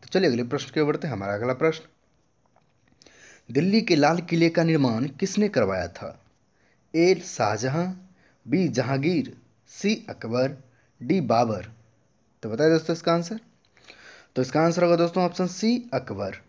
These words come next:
तो चलिए अगले प्रश्न की ओर बढ़ते हैं। हमारा अगला प्रश्न, किस सिख गुरु ने फारसी में जफरनामा लिखा था? ए, गुरु हरिकृष्ण ने, बी, गुरु तेग बहादुर सिंह ने, सी, गुरु हरिहर राय ने,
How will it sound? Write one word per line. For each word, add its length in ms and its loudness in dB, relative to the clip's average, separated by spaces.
तो 60 -10
चलिए 220 2
अगले 240 -4
प्रश्न 260 -4
की 120 -2
ओर 60 2
बढ़ते 180 0
हैं। 80 -2
हमारा 180 -2
अगला 240 0
प्रश्न, 320 -4
किस 260 0
सिख 280 -2
गुरु 260 4
ने 180 4
फारसी 520 0
में 260 -2
जफरनामा 680 0
लिखा 380 -2
था? 200 -14
ए, 260 6
गुरु 300 0
हरिकृष्ण 520 -4
ने, 140 -2
बी, 160 2
गुरु 240 4
तेग 260 0
बहादुर 400 0
सिंह 200 -10
ने, 120 -16
सी, 300 -2
गुरु 240 -4
हरिहर 360 -2
राय 200 4
ने, 160 -6